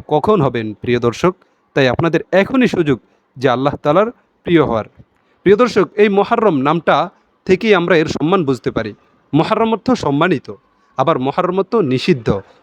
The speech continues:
অর্থাৎ এ মাসে কোনো ধরনের ঝগড়াঝাটি, তারপরে বিভিন্ন ধরনের দুষ্টামি, ফাজলামি, গুনাহের কাজ করা থেকে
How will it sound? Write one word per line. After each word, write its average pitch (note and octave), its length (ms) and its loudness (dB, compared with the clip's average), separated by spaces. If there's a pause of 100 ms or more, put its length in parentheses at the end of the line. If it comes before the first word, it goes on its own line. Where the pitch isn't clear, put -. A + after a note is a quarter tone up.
(100)
অর্থাৎ D#3 440 -4 (280)
এ G#3+ 80 4
মাসে A#3 320 0
কোনো F#3 200 2
ধরনের G3 280 2
ঝগড়াঝাটি, C3+ 800 -2 (1000)
তারপরে D3+ 340 0
বিভিন্ন D#3+ 380 0
ধরনের C#3+ 380 0 (1160)
দুষ্টামি, D#3 580 0 (200)
ফাজলামি, D3+ 460 -4
গুনাহের G3 380 0
কাজ C3+ 220 -4
করা D3 180 -4
থেকে A3+ 280 -4